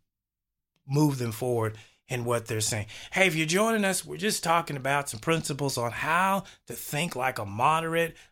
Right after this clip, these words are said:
conscientious objector in the twenty-first century. What kind of leadership are we looking for?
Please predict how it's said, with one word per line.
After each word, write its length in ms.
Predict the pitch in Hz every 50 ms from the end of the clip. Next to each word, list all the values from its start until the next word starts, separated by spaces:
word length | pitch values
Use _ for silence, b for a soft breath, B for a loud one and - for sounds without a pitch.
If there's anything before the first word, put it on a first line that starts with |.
| b b
conscientious 960 | - - 160 170 175 170 - 165 165 - - - 143 147 143 - 156 139 - -
objector 680 | - 110 110 - - - - 165 170 170 - 170 165
in 220 | - - 120 113
the 100 | 107 101
twenty-first 1400 | 104 - - - 160 165 170 170 170 170 151 - - _ _ _ _ - - - - 160 143 131 117 - - -
century. 540 | - 190 202 196 190 - 202 196 190 185 - B B B B B B B
What 240 | - 151 175 202 -
kind 180 | - 185 185 156
of 120 | 127 127
leadership 760 | 120 123 135 160 185 196 202 180 - - 185 180 175 175 - -
are 120 | - 131 120
we 120 | 120 117
looking 440 | 113 120 143 180 190 185 - 196 180
for? 560 | 147 - 180 175 170 170 170 165 165 165 151